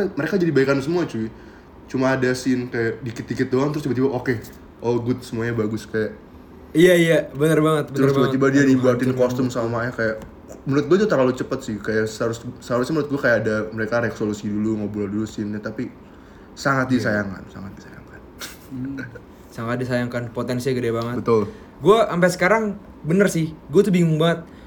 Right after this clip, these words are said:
Speaker 2: yang ambil keputusan tuh siapa sih di show-show ini tuh. Menurut gue Miss Marvel tuh yang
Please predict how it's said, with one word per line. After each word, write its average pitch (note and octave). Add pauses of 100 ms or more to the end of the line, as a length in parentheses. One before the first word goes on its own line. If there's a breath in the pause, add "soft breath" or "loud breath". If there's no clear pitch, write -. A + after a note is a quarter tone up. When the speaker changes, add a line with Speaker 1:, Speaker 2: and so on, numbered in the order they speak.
(120)
Speaker 2:
yang F3+
ambil F3
keputusan F#3
tuh B3
siapa E3
sih G#3
di D3
show-show D3+
ini E3
tuh. F#3
Menurut E3+
gue G#3 (640 loud breath)
Miss D#3+
Marvel F#3
tuh A3
yang F3+